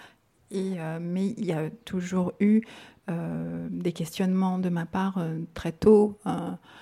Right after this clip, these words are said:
euh, sur, euh, sur mon attirance, sur, euh, sur la sexualité, sur, euh,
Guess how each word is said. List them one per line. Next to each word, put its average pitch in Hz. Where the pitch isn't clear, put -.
euh, 170
sur, -
euh, 175
sur 175
mon 175
attirance, 208
sur, -
euh, 185
sur -
la 185
sexualité, 190
sur, 208
euh, 190